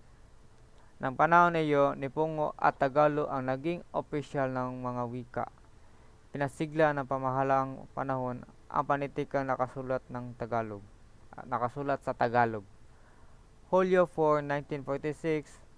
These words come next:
ganap nang ipinatupad ang Batas Commonwealth bilang five hundred seventy na nagtatakdang wikang opisyal na ang pambansang wika. Nagtapos ang Pangalawang Digmaang Pandaigdig.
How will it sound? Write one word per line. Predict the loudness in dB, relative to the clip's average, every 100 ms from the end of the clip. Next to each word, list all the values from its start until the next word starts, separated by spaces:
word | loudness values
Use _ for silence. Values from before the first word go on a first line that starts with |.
| -10 -2
ganap | 2 2 2 -2
nang | -8
ipinatupad | -8 -6 -4 -4 -6 -2 -2 -2
ang | -8 -2
Batas | -2 0 -2 -2
Commonwealth | -6 -4 -4 -4 -6 -8 -18 -8
bilang | -4 0 0 0 -4
five | -2
hundred | -2 -4 -6
seventy | -6 -2 -2 -4 -10 -12 -12 -18 -20 -20 -20 -16
na | -2 2 2 0
nagtatakdang | -6 -6 -4 -2 -4 -4 0 2 2 -4 -10
wikang | -10 -4 -6 -6
opisyal | -12 -8 -10 -4 -4 -4 -10 -18 -20 -20 -16 -4
na | -4
ang |
pambansang | -2 -2 -2 -2 -4 -2
wika. | -6 -2 -2 -4 -18 -20 -20 -20 -20 -12
Nagtapos | -8 -2 6 6 6 -4 0
ang | -2
Pangalawang | 0 2 4 4 2 -2
Digmaang | -6 -2 0 0 -2
Pandaigdig. | -4 -2 -2 -4 -6 -8